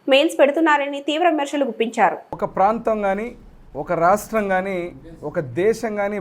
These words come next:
Speaker 2: బాగుపడాలంటే ఆ యొక్క నాయకత్వం, అదే రకంగా ప్రజలు ఎన్నుకున్నటువంటి నాయకుడు ఆ ప్రభుత్వం మీద ఆధారపడి ఉంటుంది. ఈరోజు జగన్ అనే వ్యక్తి గతంలో ముఖ్యమంత్రిగా రాష్ట్ర ప్రజలు ఎన్నుకుంటే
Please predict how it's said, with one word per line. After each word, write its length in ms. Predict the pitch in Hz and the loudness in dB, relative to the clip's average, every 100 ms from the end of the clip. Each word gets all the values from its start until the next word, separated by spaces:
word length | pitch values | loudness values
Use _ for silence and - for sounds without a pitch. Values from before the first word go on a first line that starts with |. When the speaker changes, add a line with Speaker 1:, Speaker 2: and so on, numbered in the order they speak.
| 156 | 2
Speaker 2:
బాగుపడాలంటే 800 | 165 196 180 180 175 170 165 175 156 170 - - - - - - - - - 156 | 2 2 2 2 2 0 0 0 0 -2 -12 -20 -18 -16 -18 -20 -20 -18 0 2
ఆ 20 | 175 | 4
యొక్క 180 | 175 185 | 2 -2
నాయకత్వం, 840 | 165 160 202 208 196 - 214 240 - - 156 | -2 -2 -2 0 -2 -2 -6 -6 -14 -12 -6
అదే 180 | 196 196 | -2 -2
రకంగా 300 | 190 196 190 180 | -2 -4 -6 -2
ప్రజలు 300 | 165 160 208 | -2 -2 -2
ఎన్నుకున్నటువంటి 680 | 190 214 208 214 202 196 180 170 | -4 -4 -4 -6 -4 -8 -8 -4
నాయకుడు 400 | 170 185 185 165 156 - - 143 | -4 -4 -4 -4 -4 -8 -8 -2
ఆ 20 | 156 160 | -2 -2
ప్రభుత్వం 420 | 165 202 202 196 | -4 -4 -4 -4
మీద 120 | 185 165 | 0 2
ఆధారపడి 380 | 165 165 127 131 | 4 2 0 -8
ఉంటుంది. 240 | 113 95 87 - - - - - - - - - - - - - 180 | -10 -14 -18 -20 -20 -20 -20 -20 -20 -20 -20 -20 -20 -20 -20 -8 0
ఈరోజు 320 | 202 247 247 226 160 | 4 6 6 4 2
జగన్ 260 | 196 254 247 | 0 2 0
అనే 120 | 233 196 | 0 -2
వ్యక్తి 260 | 190 185 120 - - - - - - - - 143 190 | -2 -6 -6 -14 -20 -20 -20 -20 -20 -20 -20 -4 -2
గతంలో 380 | 190 247 247 233 | 0 0 0 -2
ముఖ్యమంత్రిగా 560 | 208 233 240 226 220 226 | -2 -2 -2 -2 0 2
రాష్ట్ర 380 | 208 208 - 214 | 2 2 0 -4
ప్రజలు 300 | 190 196 185 | -2 -4 -4
ఎన్నుకుంటే 380 | 175 175 160 | -4 -4 -4